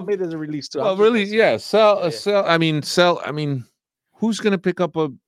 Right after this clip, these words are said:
Speaker 2: thirty-five-year-old?
Speaker 1: Yeah, he's a
Speaker 2: It's gonna
Speaker 1: constant
Speaker 2: have to be
Speaker 1: pro.
Speaker 2: a, a mutual
Speaker 1: I, it's gonna be a mutual parting of the ways.
Speaker 2: Yeah,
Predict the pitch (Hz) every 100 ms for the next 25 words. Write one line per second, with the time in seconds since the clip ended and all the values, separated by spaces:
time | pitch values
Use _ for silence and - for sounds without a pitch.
0 | _ 160 160 151 151 147 147 147 165 156
1 | 87 151 131 247 285 180 190 165 160 165
2 | 156 139 160 160 160 156 147 - 143 143
3 | 151 139 156 147 147 135 - 160 180 -
4 | 202 185 180 170 175 165 156 147 151 143
5 | 135 120 110